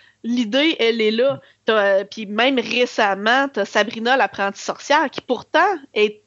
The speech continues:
Speaker 1: est une sorcière qui parle, qui est avec le, le dieu cornu, qui est supposé d'être, bon, qui est devenu le diable avec les années, mais c'est pas, euh, c'est pas méchant,
Speaker 2: Mm.
Speaker 1: tu sais, ça, ça démontre que même,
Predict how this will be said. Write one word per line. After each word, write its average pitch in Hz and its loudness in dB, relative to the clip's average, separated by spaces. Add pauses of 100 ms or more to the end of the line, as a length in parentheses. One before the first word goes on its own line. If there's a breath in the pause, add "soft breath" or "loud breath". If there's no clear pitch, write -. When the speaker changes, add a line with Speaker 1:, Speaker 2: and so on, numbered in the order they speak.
(160)
Speaker 1:
est 214 -2
une 254 0
sorcière 226 0 (1300 soft breath)
qui - -18
parle, 214 0
qui - -10
est 190 -4
avec 190 0
le, 202 0
le 226 0
dieu 208 -2
cornu, 233 0
qui - -4
est - 4
supposé 208 -2
d'être, 202 2
bon, 190 2
qui 202 -8
est 190 -6
devenu 208 0
le 202 4
diable 214 0
avec 202 0
les 196 -2
années, 202 0 (600 loud breath)
mais 226 2
c'est 214 2
pas, 302 2
euh, 202 4
c'est - -12
pas 285 2
méchant, 254 -2
Speaker 2:
Mm. 240 -4
Speaker 1:
tu 277 0
sais, 277 0 (300 loud breath)
ça, 208 2
ça 214 2
démontre 240 2
que 233 2
même, 233 -2